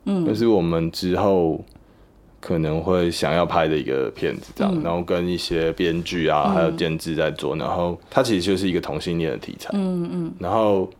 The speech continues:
Speaker 2: 我自己对这个本非常有兴趣，
Speaker 1: 嗯。
Speaker 2: 原因是因为我在对同性恋的认知上，
Speaker 1: 嗯。
Speaker 2: 我以前高中的时候其实很讨厌同性恋。
Speaker 1: 嗯，嗯。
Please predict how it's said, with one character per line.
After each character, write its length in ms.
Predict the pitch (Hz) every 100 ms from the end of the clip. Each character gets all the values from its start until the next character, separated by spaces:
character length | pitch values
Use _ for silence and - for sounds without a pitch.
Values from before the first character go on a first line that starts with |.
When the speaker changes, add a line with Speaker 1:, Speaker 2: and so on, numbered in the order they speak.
| -
Speaker 2:
我 100 | 107
自 100 | 101
己 60 |
对 140 | 151 151
这 80 | 143
个 60 |
本 240 | 104 87 80
非 100 | 95
常 140 | 87
有 120 | 73
兴 240 | 69 87 71
趣， 220 | 82 71 -
Speaker 1:
嗯。 20 |
Speaker 2:
原 200 | 95 95
因 220 | 95 110
是 140 | 107 117
因 60 |
为 40 | 110
我 80 |
在 180 | 85 107
对 160 | 101 107
同 200 | - 82
性 440 | 95 92 90 73
恋 220 | 69 90 76
的 120 | 76
认 300 | 80 90 80
知 260 | - 80 71
上， 240 | - 73 - - -
Speaker 1:
嗯。 180 | 190 175
Speaker 2:
我 80 | 120
以 80 |
前 280 | 101 92 82 82
高 180 | - 87
中 180 | 90 87
的 60 |
时 60 | 80
候 100 | 87
其 140 | 85
实 80 | 71
很 140 | - 71
讨 200 | - -
厌 140 | 76
同 180 | 71 -
性 200 | - -
恋。 120 | 52 -
Speaker 1:
嗯， 360 | 196 170 208 196 -
嗯。 320 | 196 185 170